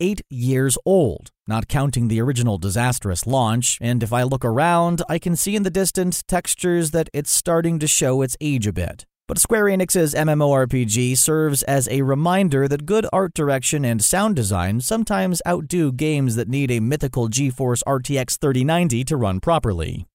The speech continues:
The last two zones in Endwalker are visual wonders, and one scene in particular drives home the power of Masayoshi Soken's excellent and ever-present soundtrack by taking it away.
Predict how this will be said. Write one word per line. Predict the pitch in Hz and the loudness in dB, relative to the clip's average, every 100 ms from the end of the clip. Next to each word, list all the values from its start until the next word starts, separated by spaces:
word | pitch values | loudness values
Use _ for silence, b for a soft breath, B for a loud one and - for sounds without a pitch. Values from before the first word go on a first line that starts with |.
| _ | _
The | 165 | 0
last | 190 220 233 - | 2 2 0 -4
two | - 208 180 | -2 2 2
zones | 135 147 139 147 | 2 2 2 2
in | 127 | 2
Endwalker | 120 117 113 104 113 139 | 2 2 2 2 0 0
are | 127 160 | 2 0
visual | 135 131 131 131 135 | 2 2 2 2 2
wonders, | 160 175 135 92 - - - - | 2 2 2 0 -2 -2 -4 -6
and | 107 | -2
one | 117 139 131 | 0 2 2
scene | 151 135 | 2 0
in | 120 | 0
particular | 135 151 180 147 139 | -2 -2 -2 0 0
drives | 120 139 170 151 | 0 0 0 0
home | 170 180 151 | 0 0 0
the | 123 | 0
power | 160 180 175 165 | 0 2 2 2
of | 143 120 | 0 0
Masayoshi | 107 127 143 147 143 147 156 131 | 0 2 2 2 2 2 2 2
Soken's | - 175 160 143 151 147 - | 2 2 2 2 2 0 -2
excellent | 180 - 175 165 156 | -2 0 0 0 0
and | 156 151 | 0 0
ever-present | 143 180 147 120 185 151 139 | 0 0 -2 0 2 2 2
soundtrack | 120 - 190 208 - 120 120 - | 2 2 2 0 0 -2 -2 -2
by | 107 107 | -2 -2
taking | - 190 113 | -2 -2 -2
it | 95 | -2
away. | 104 143 139 87 80 - | 0 0 0 -2 -6 -12